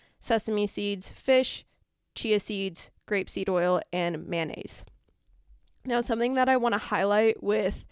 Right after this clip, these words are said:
walnuts and flax seeds is that these things are made of omega-threes. And we will talk about omega-threes later and the importance of omega-threes, but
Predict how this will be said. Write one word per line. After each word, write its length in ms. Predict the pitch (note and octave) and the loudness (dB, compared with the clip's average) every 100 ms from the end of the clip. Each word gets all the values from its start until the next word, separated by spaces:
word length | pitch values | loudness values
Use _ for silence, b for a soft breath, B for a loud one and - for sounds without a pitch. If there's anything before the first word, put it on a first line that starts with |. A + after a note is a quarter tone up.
| b b b _ | b b b _
walnuts 500 | G#3 G#3+ G#3 G#3 - - | 2 4 4 0 -4 -4
and 260 | F#3+ F#3 F3 | -2 -2 -2
flax 300 | F#3+ F#3+ - | -2 -2 -4
seeds 320 | A#3+ A3 - | -6 -4 -4
is 220 | G#3 G3 - | -2 -2 0
that 360 | F#3 F#3 - - b b b b b b b b - | 2 2 0 -14 b b b b b b b b -6
these 240 | A3+ C4 | -4 -2
things 280 | C#4+ C#4+ C#4 | -2 -2 0
are 160 | A#3 | 0
made 360 | A3 G#3 G#3 G#3 - | 2 2 2 0 0
of 380 | F#3+ F#3 F#3 - - - | 0 0 -2 -6 -12 -4
omega-threes. 880 | G#3 G3 F#3+ F#3 F#3 - - - - _ _ _ _ _ _ _ _ | -4 -2 -4 -4 -8 -12 -14 -20 -20 _ _ _ _ _ _ _ _
And 220 | G#3+ G3+ G3+ | 0 2 4
we 100 | G#3 | 4
will 140 | G#3 | 4
talk 220 | A3 G#3 | 2 0
about 180 | G3+ G3 | 2 4
omega-threes 560 | G3 F#3+ F#3 G#3+ F#3 G3 | 4 2 0 0 0 2
later 260 | F#3+ G3 | 2 2
and 140 | F3 F#3 | 0 -2
the 60 | |
importance 420 | E3 - A#3 A#3+ | -6 -2 -2 -2
of 100 | A#3 | -4
omega-threes, 680 | A3 G#3 G#3 G3+ A3 G#3 G3+ - b b _ | -2 0 0 0 0 0 -2 -8 b b _
but 440 | - G#3+ G#3 - | 2 4 4 0